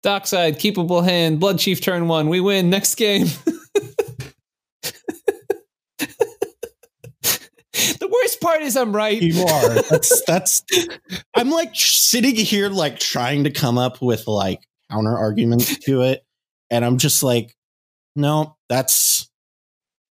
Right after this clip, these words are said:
Speaker 2: you're just right. That's, that's it." Um, all right. What, what, this one's less good.
Speaker 1: Turn one Eidolon. <laughs>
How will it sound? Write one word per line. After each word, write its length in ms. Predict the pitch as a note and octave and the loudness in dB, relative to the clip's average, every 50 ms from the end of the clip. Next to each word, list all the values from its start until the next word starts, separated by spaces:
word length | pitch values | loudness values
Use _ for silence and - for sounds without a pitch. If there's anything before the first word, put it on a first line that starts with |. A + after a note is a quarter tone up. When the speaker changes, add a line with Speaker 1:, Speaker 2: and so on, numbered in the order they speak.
| _ _ _ - | _ _ _ -4
Speaker 2:
you're 100 | A2+ A#2+ | -2 0
just 240 | A#2+ C3 E3 D3 D3 | 2 2 0 0 -2
right. 520 | D3 E3+ F3+ E3+ C#3+ C#3 C3 C3 - - _ | -2 -2 0 0 0 0 -2 -2 -6 -6 _
That's, 540 | - A#2+ B2 A#2+ - - - - - - - - _ | -2 0 0 2 0 0 0 0 -2 -4 -8 -10 _
that's 260 | G#2+ A#2 A#2 - - | -6 -4 -4 -2 -2
it." 380 | D#3 F#3+ E3+ C#3 C3+ - - _ _ _ _ _ _ _ _ _ _ - | 0 2 2 0 0 -2 -6 _ _ _ _ _ _ _ _ _ _ -4
Um, 720 | A#2 A#2 A2+ A2+ A2 G#2+ G#2+ G#2+ A2 A2 A2 A2+ G#2+ - - _ _ _ _ _ _ _ _ _ - | -2 0 2 2 2 2 2 2 2 2 4 2 2 0 -4 _ _ _ _ _ _ _ _ _ -2
all 100 | A#2 A2+ | 0 0
right. 400 | G#2+ G#2 G2+ F#2+ F#2+ F#2+ - - _ _ _ _ | 2 2 2 2 0 0 -2 -6 _ _ _ _
What, 200 | - B2+ - - | -6 -6 -4 -2
what, 420 | B2+ C3 C3+ C3+ - - - - _ _ _ | 0 0 0 -2 -4 -10 -16 -20 _ _ _
this 180 | E3 E3 - - | -2 -2 0 0
one's 420 | F#3+ F#3 F3+ F3+ E3+ D3+ - - | 0 2 2 2 2 2 0 0
less 280 | B2+ B2 A#2 A2 - - | 0 2 2 2 2 2
good. 320 | - A2 G2+ F#2 F#2+ A2 - - - _ _ _ _ _ _ | 2 2 2 2 0 -4 -6 -12 -20 _ _ _ _ _ _
Speaker 1:
Turn 200 | - C4+ C#4 C4+ | -4 -2 -2 -2
one 160 | C4+ C4+ C4 B3 | -2 -2 0 0
Eidolon. 580 | B3 B3 A#3 A3+ A3+ A#3 A3+ A3 A3 G#3+ - E3+ | 0 2 2 2 2 2 2 2 0 0 0 0
<laughs> 60 | E3 | -2